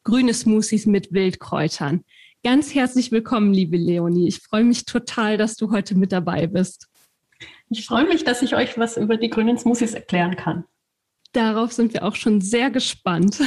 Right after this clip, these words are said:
Speaker 1: <laughs> Magst du dich denn auch einmal kurz vorstellen? Wer bist du und was machst du?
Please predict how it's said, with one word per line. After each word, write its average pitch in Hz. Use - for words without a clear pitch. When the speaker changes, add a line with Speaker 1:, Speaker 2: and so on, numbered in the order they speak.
Speaker 1:
<laughs> -
Magst 294
du 277
dich 262
denn 262
auch 285
einmal 240
kurz 277
vorstellen? 156
Wer 226
bist 285
du 311
und 247
was 220
machst -
du? 139